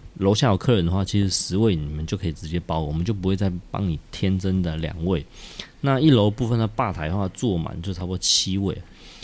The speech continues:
那旁边的话会有一个小餐桌，那差不多是三到四人，四人会比较微，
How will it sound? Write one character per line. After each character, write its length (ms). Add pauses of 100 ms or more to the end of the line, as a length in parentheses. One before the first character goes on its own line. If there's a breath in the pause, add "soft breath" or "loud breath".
(240 loud breath)
那 320
旁 240
边 120
的 80
话 140
会 80
有 80
一 40
个 320 (260)
小 220
餐 240
桌， 240 (300)
那 140
差 140
不 100
多 200
是 360
三 240
到 160
四 260
人， 100 (320 soft breath)
四 220
人 140
会 160
比 140
较 180
微， 260